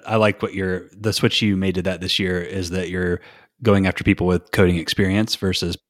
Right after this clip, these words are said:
people who haven't, oh, no idea how to code. And that, I think that's a huge improvement. That'll make it more fun for you too, I think.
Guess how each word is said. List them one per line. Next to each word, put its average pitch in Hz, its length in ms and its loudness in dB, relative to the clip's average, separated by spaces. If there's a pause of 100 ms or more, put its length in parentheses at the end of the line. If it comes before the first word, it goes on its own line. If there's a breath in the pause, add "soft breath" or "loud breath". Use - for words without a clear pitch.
(120)
people 98 260 2
who 87 300 0 (100)
haven't, 92 340 -2 (280)
oh, 117 100 4
no 107 100 4
idea 92 220 2
how 85 60 -4
to 82 80 -8
code. 82 340 -8 (120)
And 98 160 -4
that, 101 100 -6
I 110 60 -2
think 113 100 -2
that's 98 140 -4
a 95 60 0
huge 92 220 -4
improvement. 80 400 -10
That'll 131 140 0
make 135 140 4
it - 40 -2
more 104 140 2
fun 98 180 -2
for 90 80 -6
you 87 100 -4
too, - 180 -10
I 76 40 -12
think. 76 260 -16